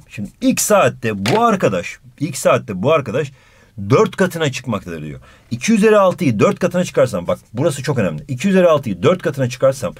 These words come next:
aslında iki üzeri altıyı ikinin karesiyle çarpmış oluyorum. O zaman ne olur?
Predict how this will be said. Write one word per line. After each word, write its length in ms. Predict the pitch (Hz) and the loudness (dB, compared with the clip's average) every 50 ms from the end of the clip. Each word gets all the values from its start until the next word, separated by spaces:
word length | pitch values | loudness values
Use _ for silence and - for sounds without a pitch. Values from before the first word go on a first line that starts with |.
| - - - - - | -18 -20 -20 -8 -4
aslında 300 | - 123 123 - 175 110 | -2 -2 -2 -2 -4 -4
iki 220 | 120 120 - 202 | -4 -4 -2 -2
üzeri 220 | 208 175 190 180 160 | 0 4 4 6 6
altıyı 420 | 143 117 101 - - 110 139 147 - - - _ - | 6 4 2 0 -2 -4 -6 -6 -8 -12 -16 _ -10
ikinin 340 | - - - 170 202 208 196 | -8 -2 0 2 2 2 4
karesiyle 440 | - 185 190 202 156 - 165 139 | 4 4 2 2 2 0 0 0
çarpmış 320 | 123 131 107 - 98 98 - | 2 2 0 0 -2 -6 -12
oluyorum. 240 | 80 73 69 65 64 - - - - - | -12 -12 -12 -12 -14 -18 -20 -20 -8 -4
O 80 | - 117 | 0 2
zaman 240 | 143 180 180 185 196 | 2 4 4 6 6
ne 40 | |
olur? 260 | 214 196 175 170 - | 4 4 2 0 -4